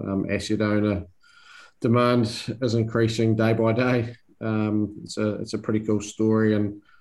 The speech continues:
I use the, um, use the, the word that it's, it's sexy. It's a sexy technology, um,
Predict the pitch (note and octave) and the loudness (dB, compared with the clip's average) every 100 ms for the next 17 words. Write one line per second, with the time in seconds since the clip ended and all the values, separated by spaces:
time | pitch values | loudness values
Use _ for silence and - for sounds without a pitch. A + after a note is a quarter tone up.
0 | - _ _ A2+ G#2+ G#2+ G#2+ G#2 G#2 G#2 | -20 _ _ -2 0 0 2 2 2 0
1 | G#2 - _ _ A2 G#2+ G#2+ G#2+ G#2 G2 | -2 -6 _ _ -4 -2 -2 0 0 -2
2 | F2+ _ _ B2 G#2+ G2+ G2+ G2 G#2 _ | -6 _ _ -10 -8 -4 -4 -4 -10 _
3 | A2+ G#2+ G2+ G#2+ G#2 G#2 - A2 G#2+ A2 | -2 0 0 0 0 -2 -4 -2 0 2
4 | A2 A2 G#2+ - - - - _ - - | 2 0 -2 -4 -10 -16 -18 _ -20 -20
5 | _ - A2+ - C3 A#2+ - B2 A2+ A#2 | _ -8 -6 -4 -2 -2 0 0 0 -2
6 | A2+ A2 B2 A2+ A#2 A2 A#2 A2+ A#2 A#2+ | -4 -4 -4 -4 -4 -2 -2 0 2 2
7 | A2 A#2+ A2+ A2+ - A2 G#2+ G#2 G#2 G2+ | 2 2 0 -4 -12 -10 -6 -6 -4 -6
8 | - | -10